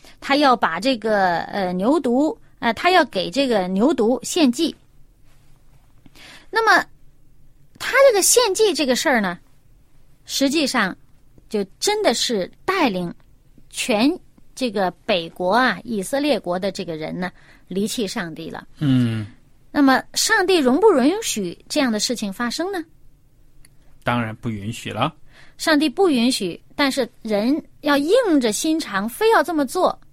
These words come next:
Speaker 1: 那上帝也只好任凭他们。可是上帝仍然派自己的仆人去警告他们，去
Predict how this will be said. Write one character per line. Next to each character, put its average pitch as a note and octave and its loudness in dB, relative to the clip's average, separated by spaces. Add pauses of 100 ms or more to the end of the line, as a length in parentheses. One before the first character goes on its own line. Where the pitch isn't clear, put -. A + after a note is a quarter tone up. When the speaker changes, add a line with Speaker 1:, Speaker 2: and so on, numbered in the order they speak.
(140)
Speaker 1:
那 B3 -4
上 B3+ 0
帝 A#3+ -4
也 F3 -4
只 F#3+ -8
好 G3+ -8
任 A3 -2
凭 E3+ -12
他 E3+ -12
们。 D#3+ -14
可 - -4
是 C#4 -2 (100)
上 B3 0
帝 B3 -4 (360)
仍 A3+ 2
然 G#3+ -4
派 A3 -6
自 C4 -8
己 F3 -12
的 E3+ -8
仆 F3+ -8
人 F#3 -2
去 - -10
警 E3 -10
告 F#3+ -4
他 F#3+ -12
们， D#3+ -12
去 - -8